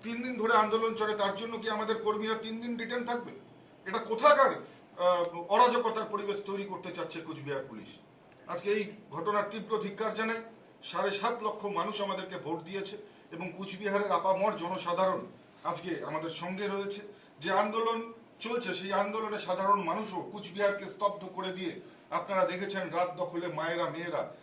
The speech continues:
তারা প্রায় তিরিশ হাজারের বেশি মহিলা এই কুচবিহারের পথে হেঁটেছে, মায়েরা, বোনেরা হেঁটেছে।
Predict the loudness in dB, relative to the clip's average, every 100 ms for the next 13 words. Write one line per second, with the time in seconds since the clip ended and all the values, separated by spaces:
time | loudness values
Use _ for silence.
0 | -20 -4 4 6 6 2 -10 -20 -8 -6
1 | -4 -2 -2 0 0 0 -2 -4 -6 -8
2 | -6 -4 0 -2 -4 -10 -8 -6 -6 -6
3 | -8 -6 -8 -8 -8 -8 -8 -6 -4 -4
4 | -4 -6 -8 -8 -10 -14